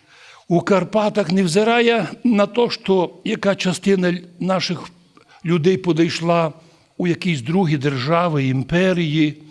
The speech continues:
одні оставалися в основному історично у Австро-Венгрії, частинка попала під вплив Польщі, частинка в Сербію. Но головне,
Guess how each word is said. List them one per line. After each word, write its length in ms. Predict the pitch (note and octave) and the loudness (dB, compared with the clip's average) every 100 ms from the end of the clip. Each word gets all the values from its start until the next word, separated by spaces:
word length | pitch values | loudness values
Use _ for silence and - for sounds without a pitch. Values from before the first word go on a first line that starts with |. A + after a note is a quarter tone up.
| - _ - | -20 _ -8
одні 320 | D#3 E3 B3 | -4 2 2
оставалися 840 | A3+ F3+ - F3 F3 F#3+ F3+ - | 2 -2 -2 0 2 2 0 -2
в 140 | C#3+ C#3 | -2 0
основному 600 | F3+ - F#3 F#3+ F#3+ E3 | 0 0 0 2 2 2
історично 760 | D3+ - E3 E3+ E3+ E3+ D#3 D3 - - | 0 0 2 2 2 0 0 -2 -8 -8
у 100 | - | -4
Австро-Венгрії, 1400 | - F#3 C3+ - C3 G#2 C3 C3+ C#3+ E3 F#3+ G#3 B3 B3+ - - - - - | 0 0 -2 -2 -2 0 0 0 0 0 2 2 2 -2 -10 -20 -20 -20 -4
частинка 760 | F3+ E3 B3 B3+ A3+ A3 A3+ A3 - - | -4 0 2 2 2 2 0 -2 -16 -6
попала 560 | F3+ - D#3+ D3+ C#3+ C#3+ | -4 0 2 2 2 0
під 280 | - D#3 | -4 -4
вплив 520 | - - D3 C#3 A2+ A2+ - _ - | -4 -2 2 2 0 -6 -18 _ -2
Польщі, 800 | G#3 G#3 G3+ - - F#3+ F3+ E3+ - - - - | 2 2 0 -4 -4 0 0 -2 -10 -20 -20 -6
частинка 640 | G#3+ - B3+ A#3+ G#3+ C#3+ | -4 -2 0 0 0 -2
в 140 | B2 - | -4 -4
Сербію. 800 | - G3 F#3+ C#3+ F3 F3+ F3 F3 - - - _ _ _ _ _ - | 0 2 2 0 0 2 0 -4 -16 -20 -20 _ _ _ _ _ -4
Но 280 | D3+ D#3 | 0 2
головне, 920 | D3+ A2+ D#3 G3 B3 F#3 A#2+ G#2+ G#2 | 0 -2 0 0 0 0 0 -2 -4